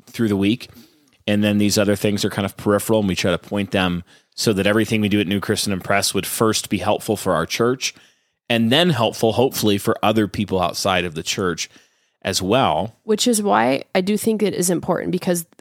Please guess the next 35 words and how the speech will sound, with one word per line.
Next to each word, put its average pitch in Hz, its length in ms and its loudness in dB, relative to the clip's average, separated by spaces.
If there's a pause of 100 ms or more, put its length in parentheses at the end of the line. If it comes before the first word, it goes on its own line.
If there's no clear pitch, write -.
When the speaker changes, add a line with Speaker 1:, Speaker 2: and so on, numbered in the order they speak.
Speaker 2:
r-, 185 180 -10 (120)
really, 185 560 -2
the 170 220 0 (240)
New 202 140 2
Christendom 220 440 0
Press 180 260 0
is 165 140 -2
not - 340 0
first - 520 -2
for - 400 -4
other 170 200 -2
people. - 520 -8 (400)
Speaker 1:
Right. 90 400 -2
Speaker 2:
So 208 240 2
because 226 520 -2
of 196 160 -2
that, 175 340 0
that - 280 0
changes 202 560 0
the 185 80 -2
way 165 260 0 (120)
I 165 560 2 (480)
view 190 300 0
it. 156 180 0
If 170 160 -2
this 247 220 0
was 226 180 0
first 208 300 0
for - 160 -2
other 175 160 2
people, 185 420 -2
I 190 140 2
would 196 160 0
probably 170 320 0
have 160 260 0